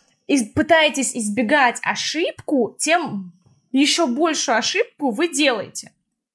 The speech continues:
И для того, чтобы воте-, вообще выйти из этого мышления, здесь очень важно, ам, поменять свое отношение к ошибке.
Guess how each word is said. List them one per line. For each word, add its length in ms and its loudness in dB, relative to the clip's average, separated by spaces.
И 100 4
для 140 2
того, 280 2
чтобы 340 -2
воте-, 340 -2
вообще 280 -4
выйти 440 0
из 180 0
этого 300 -2
мышления, 560 -2
здесь 280 -2
очень 220 -8
важно, 480 0
ам, 640 2
поменять 720 2
свое 420 2
отношение 560 -2
к 80 -2
ошибке. 560 -4